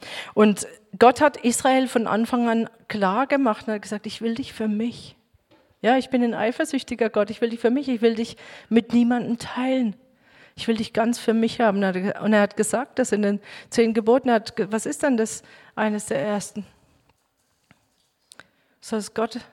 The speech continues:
ja, von Herzen lieben, mit allem, was du bist, und du sollst keine anderen Götter neben mir haben."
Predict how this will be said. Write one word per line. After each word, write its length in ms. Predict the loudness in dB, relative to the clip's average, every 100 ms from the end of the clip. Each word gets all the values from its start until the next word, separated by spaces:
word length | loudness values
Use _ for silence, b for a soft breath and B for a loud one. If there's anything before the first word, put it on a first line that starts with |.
| -10
ja, 180 | -4 -4
von 180 | -2 -2
Herzen 360 | -2 -2 -4
lieben, 300 | -4 -4 -2
mit 140 | -2 -2
allem, 260 | -6 -4
was 180 | -4 -4
du 120 | -8
bist, 280 | -4 -4 -2
und 120 | -6
du 60 | -4
sollst 320 | -6 -8 -12
keine 560 | -12 -8 -4 -2 -2 -4 B B B B
anderen 540 | 2 2 0 -2 0
Götter 400 | 0 0 0 0
neben 380 | -2 -2 0 0
mir 160 | 0 0
haben." 300 | 0 -2